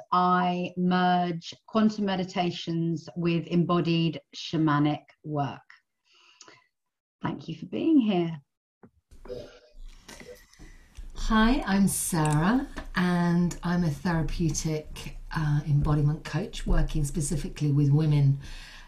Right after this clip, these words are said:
Speaker 2: enabling them to lead a fully embodied and authentic life.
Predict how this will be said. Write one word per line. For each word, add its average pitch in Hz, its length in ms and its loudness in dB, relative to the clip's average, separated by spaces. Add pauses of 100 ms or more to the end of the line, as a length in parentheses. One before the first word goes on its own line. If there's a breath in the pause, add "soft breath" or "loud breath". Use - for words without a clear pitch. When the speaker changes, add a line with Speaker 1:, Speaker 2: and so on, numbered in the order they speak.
(160 loud breath)
Speaker 2:
enabling 139 640 4
them 131 400 0
to 139 540 0
lead 139 320 2
a 135 340 -2
fully 139 560 -2
embodied 139 480 0
and 139 240 0
authentic - 480 0
life. 156 380 -8